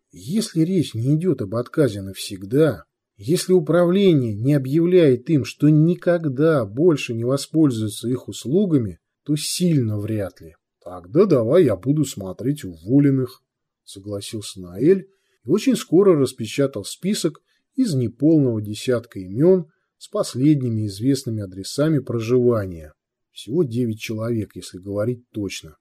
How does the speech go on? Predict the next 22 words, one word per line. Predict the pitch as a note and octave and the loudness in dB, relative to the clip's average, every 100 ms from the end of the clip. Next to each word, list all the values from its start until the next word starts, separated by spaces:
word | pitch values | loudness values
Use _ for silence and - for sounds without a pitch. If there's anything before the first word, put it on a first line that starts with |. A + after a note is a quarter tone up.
| _ _ _ _ _ - | _ _ _ _ _ -20
Едва | F2+ A2+ G#3 B3 | -10 0 4 4
застрекотал | C#3+ - A#2 A2 B2+ - G3+ | 4 -2 -4 -2 -2 0 -2
принтер, | - C#3 G3 E3 D#3+ D3 - | 0 0 0 0 -2 -4 -8
Дебора, | G2 D3 B3 D3+ A2+ | -2 2 2 2 -2
стоявшая | - A2+ C3 B2 - G#2+ | -4 -2 -2 -2 -6 -10
у | G2 | -10
окна, | - B2+ F#3+ F#3+ _ _ _ | -6 -2 0 -2 _ _ _
подскочила | G#2+ - A#2 A2+ - G#2 | -14 -8 -6 -6 -6 -6
к | F2+ G2+ | -6 -2
нам | E3 G3 E3+ - | 2 2 -2 -4
и | A3 | -2
облокотилась | F3 G2+ - E2+ - F#3 G3 - | -2 -4 -10 -14 -6 -2 -2 -6
на | G2+ | -12
спинку | F2 - C3 C#3 G2+ | -16 -6 -2 -2 -4
моего | F#2 E2+ G2+ | -10 -10 -10
стула. | - - A2+ F#2+ D2+ _ _ _ _ _ | -10 -8 -6 -6 -8 _ _ _ _ _
«Что | - - C#4+ | -20 -6 2
у | C4 D#3 A#2 G#2 | 4 6 4 -4
вас?» | F2 - - _ _ | -10 -14 -18 _ _
нетерпеливо | B2 C3 C#3+ C3+ E3 F3+ B2+ G#2 | -6 -2 0 0 2 2 2 -2
спросила | - C3+ D3+ C#3 G#2+ B2+ | -6 -6 -4 -4 -4 -2
она. | D#3 G2+ | -2 -2